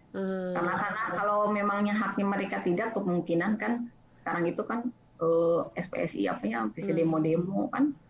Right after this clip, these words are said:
Speaker 2: kelihatannya gitu ya.
Speaker 1: Hmm.
Speaker 2: Kalau menurut saya sih, kalau hak-haknya sudah terpenuhi, biasanya kan anteng-anteng aja tuh,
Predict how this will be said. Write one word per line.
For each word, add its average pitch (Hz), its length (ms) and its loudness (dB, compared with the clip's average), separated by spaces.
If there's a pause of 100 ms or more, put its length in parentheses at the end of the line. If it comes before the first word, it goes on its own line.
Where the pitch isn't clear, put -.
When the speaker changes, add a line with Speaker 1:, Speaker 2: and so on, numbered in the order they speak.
(480)
Speaker 2:
kelihatannya 160 560 0
gitu 156 220 0
ya. 156 160 0 (400)
Speaker 1:
Hmm. 196 340 -6 (480)
Speaker 2:
Kalau 170 180 0
menurut 185 240 0
saya 202 160 -2
sih, 285 240 0
kalau 196 240 -2
hak-haknya 202 400 -2
sudah 202 240 0
terpenuhi, 220 560 2
biasanya 202 480 0
kan 277 160 0
anteng-anteng 190 460 -2
aja 277 180 0
tuh, - 160 -4